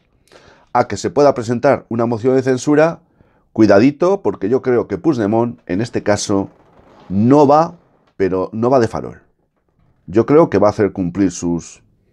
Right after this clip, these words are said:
sus exigencias y no sé cómo va a hacer Pedro Sánchez, porque de ello va de-, va a depender que su gobierno pueda subsistir.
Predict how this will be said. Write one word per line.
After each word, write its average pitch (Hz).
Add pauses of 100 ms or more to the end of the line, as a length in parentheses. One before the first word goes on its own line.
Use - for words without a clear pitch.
(560)
sus 90
exigencias 180 (460)
y 127
no 170
sé 180
cómo 147
va 135
a -
hacer -
Pedro 113
Sánchez, 73 (720)
porque 98
de 117
ello 151
va 151
de-, 139
va 120
a 139
depender 143
que 104
su 107
gobierno 139
pueda 98
subsistir. -